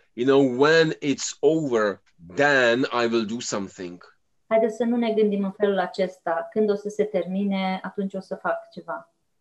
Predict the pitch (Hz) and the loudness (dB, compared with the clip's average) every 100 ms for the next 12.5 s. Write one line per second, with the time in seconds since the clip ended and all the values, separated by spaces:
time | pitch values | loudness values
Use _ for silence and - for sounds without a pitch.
0 | _ _ _ _ 110 110 120 123 110 107 | _ _ _ _ -14 -14 -6 -4 -4 -6
1 | 104 101 113 107 90 90 _ _ _ _ | -6 -6 -6 -10 -12 -18 _ _ _ _
2 | _ - 208 196 196 - 208 185 - 175 | _ -8 -2 -2 -2 -6 -4 -4 -4 -10
3 | 170 175 160 _ _ _ _ 107 104 117 | -10 -14 -14 _ _ _ _ -16 -14 -2
4 | 135 123 117 120 131 135 - 113 117 117 | -2 -2 -4 0 0 0 -4 -6 -6 -6
5 | 113 110 117 117 110 - _ _ _ _ | -6 -6 -4 -4 -6 -12 _ _ _ _
6 | _ _ 214 208 208 196 196 190 185 180 | _ _ -2 0 -2 -2 -2 -4 -4 -6
7 | - 180 180 185 185 _ _ _ _ _ | -10 -12 -10 -12 -12 _ _ _ _ _
8 | _ 117 113 131 123 131 - 131 123 120 | _ -10 0 0 0 -6 -2 0 0 0
9 | 117 110 120 - 113 104 113 110 110 107 | -2 -6 -8 -6 -8 -4 -2 0 -2 -6
10 | - _ _ _ _ _ 196 196 214 208 | -14 _ _ _ _ _ -6 0 2 2
11 | 180 180 - 175 - - - 170 170 185 | 0 -6 -6 -6 -6 -14 -8 -6 -6 -10
12 | _ - 117 135 131 | _ -8 0 4 4